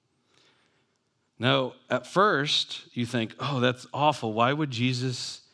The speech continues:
tell him that you, how you're gonna die?" You know, the survey says eighty-seven percent or ninety-two percent, whichever survey, people do not wanna know when and how they're going to die. They just wanna die.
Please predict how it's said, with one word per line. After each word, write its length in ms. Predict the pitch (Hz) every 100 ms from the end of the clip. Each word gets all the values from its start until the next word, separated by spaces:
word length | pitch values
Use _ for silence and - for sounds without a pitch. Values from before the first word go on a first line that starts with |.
| _ _
tell 320 | - 120 139 135
him 440 | 113 107 95 90 _ _ _ _ _ _ _ _ _
that 160 | 113 110
you, 140 | 113 110
how 180 | - 127
you're 220 | 131 117
gonna 220 | 117 104
die?" 520 | 92 123 113 85 78 - _ _ _ _ _ _ _ _
You 120 | 120
know, 120 | 123
the 100 | 110
survey 400 | 98 147 151 131
says 380 | 107 143 131 110
eighty-seven 680 | 113 123 139 120 135 131 120
percent 440 | 110 107 127 135 120
or 120 | 101
ninety-two 480 | 113 131 123 - 117
percent, 360 | 113 - 123
whichever 380 | 110 - 127 113
survey, 500 | - 123 117 110 107 - - _
people 320 | - 143 120
do 140 | 110 117
not 280 | 123 127
wanna 220 | 110 117 113
know 220 | 113 107
when 260 | 104 120
and 100 | 123
how 220 | 107 113 113
they're 160 | 110
going 220 | 104 104
to 60 | 98
die. 260 | 101 104 95
They 140 | 92
just 200 | 98 -
wanna 220 | 98 90
die. 380 | 92 101 85 78